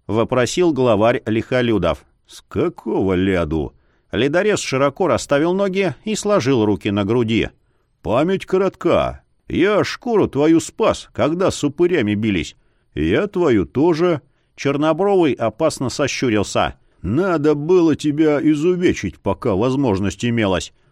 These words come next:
а девку твою по кругу пустить". Яромир промолчал. Овод вскочил с нар, рванулся к решетке, вцепился в прутья и гаркнул, брызгая слюной. "С вампирицей бок о бок бились, а после тебя за стол,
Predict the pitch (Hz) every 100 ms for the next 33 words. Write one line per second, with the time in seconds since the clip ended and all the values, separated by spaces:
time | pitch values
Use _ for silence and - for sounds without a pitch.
0 | _ 73 104 117 202 180 - 151 156 165
1 | 160 87 - _ 127 185 233 226 185 95
2 | - 107 - - 90 - _ _ _ _
3 | 90 98 127 196 202 156 147 139 131 -
4 | 87 67 - _ _ _ _ 196 143 -
5 | - 143 - 135 - 180 196 120 - 85
6 | 104 113 120 - 131 156 156 202 196 -
7 | 190 147 _ _ _ - - 127 214 196
8 | - 101 - 196 208 202 190 180 160 170
9 | 185 - 180 160 - 104 120 120 101 117
10 | 98 135 139 135 92 65 _ _ _ _
11 | _ - 80 117 143 143 - 190 143 104
12 | 127 113 92 185 139 156 175 170 110 180
13 | 175 113 - - - 80 - 113 - 139
14 | 151 131 131 143 147 143 - 208 180 78